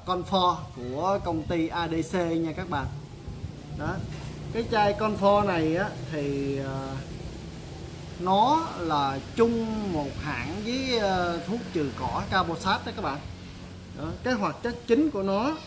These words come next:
đó là glyphosate. Đây, bốn trăm tám mươi gam trên lít. Thì nó sử dụng rất là hiệu quả, được rất là nhiều bà con, ờ, ưa chuộng. Và đặc biệt cái chai này á,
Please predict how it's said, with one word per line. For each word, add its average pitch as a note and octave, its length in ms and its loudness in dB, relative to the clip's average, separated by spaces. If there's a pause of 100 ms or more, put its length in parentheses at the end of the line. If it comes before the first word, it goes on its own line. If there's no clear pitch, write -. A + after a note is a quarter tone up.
(180)
đó F#3+ 180 0
là D3+ 400 0
glyphosate. F3+ 720 2 (500)
Đây, D3+ 240 -2 (220)
bốn G#3 380 0
trăm F3 280 0
tám G3+ 280 -2
mươi F#3 160 0
gam E3 260 -2
trên D#3+ 180 -2
lít. A#3+ 100 0 (720)
Thì C3 360 -6
nó D#3 360 -4
sử D#3 140 -4
dụng C#3+ 300 -4
rất G3+ 200 -8
là D3 60 -4
hiệu C3 180 -8
quả, B2+ 300 -4 (240)
được C#3 200 -6
rất G3+ 200 -8
là D3 80 -4
nhiều C3 260 -4
bà B2+ 180 -8
con, D3+ 320 0
ờ, D3 500 -2 (480)
ưa F#3+ 140 8
chuộng. C#3+ 360 -4 (580)
Và D#3+ 120 0
đặc D#3+ 240 -2
biệt D#3 320 0 (140)
cái A3 160 -4
chai F#3 200 4
này D3+ 300 0
á, F3 120 -2